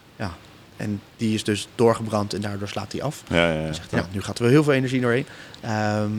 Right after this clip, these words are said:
Speaker 1: en helaas was ik midden in een brouwsel, dus die, eh, mochten we ook weggooien.
Speaker 2: Wow,
Speaker 1: Ehm,
Speaker 2: jeetje. Ja.
Speaker 1: maar ja, het is nu gerepareerd en ja,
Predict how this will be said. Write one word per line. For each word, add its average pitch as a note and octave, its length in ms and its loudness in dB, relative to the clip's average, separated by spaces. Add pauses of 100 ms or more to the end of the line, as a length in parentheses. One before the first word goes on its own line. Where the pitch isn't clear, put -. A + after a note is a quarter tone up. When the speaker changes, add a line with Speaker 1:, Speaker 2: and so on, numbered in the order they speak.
(120)
Speaker 1:
en A2 400 2
helaas B2 320 4
was A#2 120 0
ik A#2+ 100 0
midden A#2+ 280 4
in A#2 80 2
een A2+ 120 0
brouwsel, A2 420 -2 (100)
dus - 200 -8
die, G#2 200 -4
eh, G2+ 60 -4 (440)
mochten - 240 -4
we B2+ 60 4
ook A#2+ 60 -4
weggooien. C3+ 440 2 (200)
Speaker 2:
Wow, F2+ 260 2
Speaker 1:
Ehm, G#2 300 0
Speaker 2:
jeetje. G#2 200 0 (180)
Ja. F2+ 160 -4
Speaker 1:
maar A2+ 200 2 (120)
ja, G#2 140 0
het F#2 120 -6
is A#2+ 80 -2
nu D#3+ 120 4
gerepareerd B2 540 0
en A2 360 -4
ja, A2 220 -8